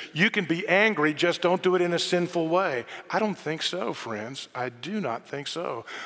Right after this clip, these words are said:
Paul is taking here from Psalm four four, and there's a challenge in translation and text questions here a bit, but I want to point out that if you look at Psalm four four, basically the psalmist is describing an event that I, maybe you've never had, but I've had,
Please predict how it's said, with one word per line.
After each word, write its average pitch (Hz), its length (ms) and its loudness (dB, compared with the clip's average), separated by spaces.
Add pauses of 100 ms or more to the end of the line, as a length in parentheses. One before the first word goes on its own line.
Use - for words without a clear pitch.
(140)
Paul 196 280 4
is - 160 0 (300)
taking 190 380 0
here 139 200 0
from 135 160 -6
Psalm 143 380 0
four 151 320 2
four, 127 460 2
and 135 100 -2
there's 139 140 -4
a 135 60 -6 (260)
challenge 180 560 2
in 139 100 -2
translation 147 720 2
and 123 120 -8
text - 300 0
questions 113 520 -2
here 113 160 0
a 104 40 -2
bit, 117 300 0
but 151 160 2 (340)
I 175 60 4
want 190 240 2
to - 60 -12
point 175 180 4
out 185 200 4
that 151 140 0 (300)
if 147 140 0
you 156 80 4
look 196 240 0
at 170 80 -2
Psalm 165 320 2
four 170 280 0
four, 180 460 0 (340)
basically 170 720 2 (180)
the 147 80 0
psalmist 202 460 2
is 147 100 -6
describing 156 580 0
an 139 80 0
event 160 300 0
that 135 140 0 (240)
I, 123 200 2
maybe 147 320 0
you've 214 280 0
never 180 260 2
had, 143 420 0
but 135 120 -2
I've 165 220 4
had, 147 400 -2